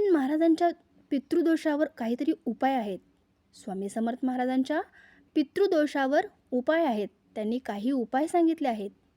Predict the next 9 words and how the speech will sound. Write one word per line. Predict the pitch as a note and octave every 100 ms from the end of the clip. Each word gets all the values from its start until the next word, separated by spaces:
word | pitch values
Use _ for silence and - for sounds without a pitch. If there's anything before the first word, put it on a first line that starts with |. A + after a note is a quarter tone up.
| _ _ _ _ _ _ _ _ _ _ _
श्रद्धा | - D#4 C#4+ D4+ G4
आणि | G#4 D4 D#4+ E4
तमर्प, | B3 A#3+ A#3+ - A3 - _ _ _ _ _ _ _ _ _ _ _ _ _ _ _ -
पितरांना | C#4+ D4+ D#4 E4+ F4+ C#4+
जल, | - A3+ A3 A3+ _ -
अन्न | D4+ D4
व | A3+ G#3 G#3+
इतर | C4 C#4+ E4
वस्तूंचा | C#4 - A3+ A3 C4